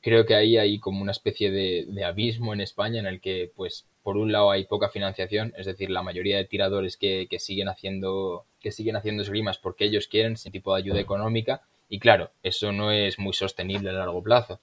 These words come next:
Y luego, por otro lado, lo, lo que comentabas tú antes de que, bueno, hasta hace un año y medio o así no, no teníamos ni siquiera equipo nacional, apenas nos dejaban entrenar juntos.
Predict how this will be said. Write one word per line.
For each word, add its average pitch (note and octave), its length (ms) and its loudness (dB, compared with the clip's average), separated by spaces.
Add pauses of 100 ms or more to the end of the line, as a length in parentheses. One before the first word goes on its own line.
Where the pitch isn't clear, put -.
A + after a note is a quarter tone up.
(140)
Y A#2 60 -4
luego, A2+ 260 8
por A2+ 140 6
otro A2 180 2
lado, A2+ 180 6
lo, G2 320 2
lo F#2 200 -2
que G2 100 -4
comentabas F#2+ 540 -2
tú G2+ 120 0
antes G#2 300 0
de G2 140 -2
que, F2+ 420 -2
bueno, G2 220 -2
hasta F2+ 240 -4
hace F#2+ 580 -4
un G#2 160 -6
año G2+ 220 -4
y G2 60 -6
medio G#2 340 0
o - 20 2
así A#2 280 -2
no, G2 200 -2
no F#2+ 160 -8
teníamos G2+ 480 -6
ni F#2+ 100 -16
siquiera F#2+ 220 -6
equipo F#2+ 300 -8
nacional, A#2 500 -4 (440)
apenas G2+ 440 -2
nos F#2 140 -6
dejaban F#2 1040 -4 (180)
entrenar G2+ 400 -4
juntos. B2 520 -4